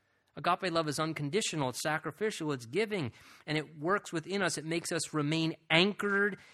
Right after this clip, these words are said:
in our concern for others. It makes us always finish the job. Love, he says, never fails. The idea is because it cares about people so much, it refuses to fail them.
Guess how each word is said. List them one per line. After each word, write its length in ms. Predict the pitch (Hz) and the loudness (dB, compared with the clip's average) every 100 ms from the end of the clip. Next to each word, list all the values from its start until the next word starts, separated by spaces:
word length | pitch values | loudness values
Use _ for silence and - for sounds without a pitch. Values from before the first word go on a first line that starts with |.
| - | -6
in 160 | 151 | 0
our 140 | 143 131 | 2 2
concern 640 | - 135 - 180 185 180 | 0 -4 -2 2 2 0
for 180 | 170 170 | -4 -2
others. 380 | 160 170 160 147 | 0 0 -2 -4
It 100 | 151 | -4
makes 300 | 160 170 - | -2 -2 -2
us 160 | 143 - | -4 -2
always 480 | 175 170 185 180 170 | 0 0 0 -4 -8
finish 480 | - 170 160 156 - | -6 -6 -4 -6 -8
the 100 | 143 | -10
job. 460 | 127 135 123 92 _ _ _ _ | -8 -8 -8 -12 _ _ _ _
Love, 420 | 143 165 185 196 | -2 4 6 6
he 140 | 175 170 | 2 -4
says, 340 | - 156 127 | 0 0 0
never 760 | 127 139 151 175 175 190 185 - - _ - - | -2 0 4 4 4 4 4 0 -10 _ -20 0
fails. 440 | 190 190 175 127 | 4 6 6 4
The 140 | 113 170 | 0 2
idea 320 | 175 180 180 | 2 2 0
is 120 | 151 | 0
because 500 | 127 151 - - 208 | -2 -10 -10 -8 -6
it 140 | 196 160 | -6 -6
cares 280 | 175 196 | -4 -4
about 200 | 156 165 | -2 -6
people 240 | - 180 175 | -6 -10 -8
so 200 | - 170 | -6 -6
much, 380 | 165 180 - - | -2 -2 -2 -6
it 160 | 185 - | -8 -4
refuses 920 | 185 147 - 185 202 220 170 202 185 - | -4 -4 -4 4 4 4 2 2 0 -4
to 80 | 160 | -6
fail 340 | - 190 202 | -2 0 0
them. 220 | 120 82 | -2 -8